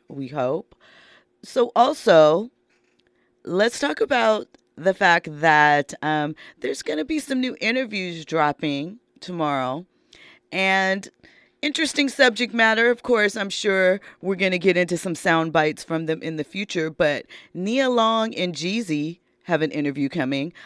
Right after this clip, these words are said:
I'm not sure whose podcast this is, if it's Nia's or if it's Jeezy's, but they're gonna be talking about forgiveness and relationships. Both of them have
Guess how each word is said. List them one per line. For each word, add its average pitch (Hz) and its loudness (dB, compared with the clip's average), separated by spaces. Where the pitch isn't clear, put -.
I'm 196 -6
not 214 -2
sure 175 -2
whose 180 -6
podcast 139 -2
this 131 -6
is, 120 -6
if 135 -10
it's 123 -8
Nia's 127 -6
or 131 -2
if 131 -6
it's 123 -8
Jeezy's, 131 -6
but 170 4
they're 190 0
gonna 226 -2
be 214 -6
talking 196 0
about 165 0
forgiveness 165 -2
and 147 -8
relationships. 143 -4
Both 147 -2
of 139 -2
them 151 -2
have 139 0